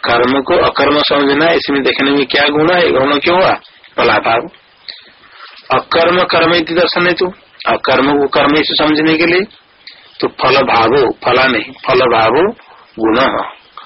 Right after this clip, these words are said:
फल सत्व। अकर्म को कर्म क्यों समझना? क्योंकि फल है, फल भाव गुण। तन्निमित्तम इदम ज्ञानम, इसलिए फल भाव अभाव निमित्तम, यह जो कर्म अकर्म ज्ञान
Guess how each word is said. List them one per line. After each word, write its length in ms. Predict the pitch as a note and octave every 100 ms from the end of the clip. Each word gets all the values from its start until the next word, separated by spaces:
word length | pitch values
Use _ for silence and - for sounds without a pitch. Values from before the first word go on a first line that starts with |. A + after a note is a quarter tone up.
| - -
फल 140 | A#2+
सत्व। 360 | A2 A#2+ - D#3+ B2+ - _ _ _ - - - - - - - -
अकर्म 400 | F#2 - B2 C3+
को 80 | C#3
कर्म 340 | C3 C3 C#3+
क्यों 140 | C3+ D#3+
समझना? 300 | E3+ E3+ C#3+
क्योंकि 360 | A#2+ A2 G#2+
फल 140 | B2+ B2+
है, 100 | C#3+
फल 300 | - B2 A2
भाव 180 | A2 A2+
गुण। 480 | D#3 - B2+ C#3+ G#3+ _ - - - - -
तन्निमित्तम 560 | C#3+ D3 D3+ C#3+ D3+ C3+
इदम 280 | B2+ C3 B2+
ज्ञानम, 460 | A#2 G#2 A2+ C#3+ G2 - - - -
इसलिए 340 | A2+ C3 C3
फल 300 | C#3 A#2 A2+
भाव 400 | A#2+ A#2 B2 B2+
अभाव 280 | A#2 A2+ A#2
निमित्तम, 540 | A2+ G#2 A2 D#3+ F3 G3+ - - - - -
यह 180 | A#2+ A#2
जो 140 | A#2
कर्म 360 | - A2+ A#2 A#2+
अकर्म 440 | G#2+ B2 A#2 A2+
ज्ञान 360 | G#2 G#2 D#3